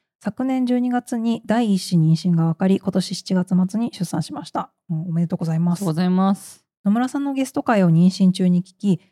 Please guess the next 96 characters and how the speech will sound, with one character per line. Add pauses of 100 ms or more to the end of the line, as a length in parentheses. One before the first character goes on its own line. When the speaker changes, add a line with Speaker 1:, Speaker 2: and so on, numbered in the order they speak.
(120)
Speaker 1:
自
分
に
重
な
る
と
こ
ろ
が
あ
る
な
ぁ
と
感
じ
て
い
た
の
で
す
が、 (300)
子 (100)
育
て
が
始
ま
っ
た
今、
も
う
一
度
聞
き
返
す
と、
共
感
の
嵐
が
吹
き
荒
れ、
サ
イ
レ
ン
ト
リ
ス
ナ
ー
を
脱
す
る
覚
悟
を
決
め
て、
お
便
り
を
書
く
に
至
り
ま
す。
Speaker 2:
<laughs>
め
っ
ち
ゃ
文
章
う
ま
い
ね。 (180)
Speaker 1:
<laughs>
面
白
い。